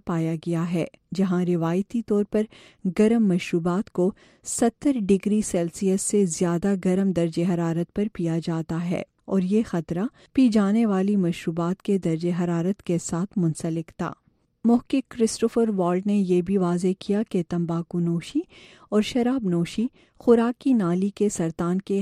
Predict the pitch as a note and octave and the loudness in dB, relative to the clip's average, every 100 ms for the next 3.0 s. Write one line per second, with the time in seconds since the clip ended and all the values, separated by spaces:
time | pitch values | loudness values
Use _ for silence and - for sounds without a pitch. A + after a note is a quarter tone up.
0 | - F#3+ F3 G3+ G#3 - E3+ G3+ _ _ | -4 -6 -2 0 -2 0 -4 -4 _ _
1 | F#3+ F3+ A3+ A#3 A3+ G3+ E3 E3+ G3 - | -6 2 4 4 2 2 0 -2 -2 -4
2 | E3+ F3+ G#3 F#3+ F3+ E3+ E3 E3 F3 E3 | -2 -2 -2 -2 0 0 0 -2 -2 -4